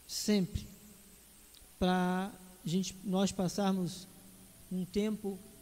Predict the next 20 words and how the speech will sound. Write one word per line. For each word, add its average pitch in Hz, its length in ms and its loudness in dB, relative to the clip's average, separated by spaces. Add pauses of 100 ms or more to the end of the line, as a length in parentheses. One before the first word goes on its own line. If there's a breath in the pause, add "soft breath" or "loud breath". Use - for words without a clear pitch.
(340)
diante 190 460 0
do, 196 180 -2
do 196 180 -4
Senhor 196 560 0 (520)
e 214 100 -6
colhermos 220 560 4
grandes 247 440 -2
frutos. 196 600 -4
E 196 180 -2
eu 262 200 0
entendo 196 600 0 (600)
que, 190 260 -2 (1000)
para 214 180 0
nós 233 320 0
cristãos, 214 600 -6 (1600)
é, 190 520 -2 (500)
é, 185 80 -4
vemos 269 260 -2
aqui 285 260 -2
igrejas, 190 680 2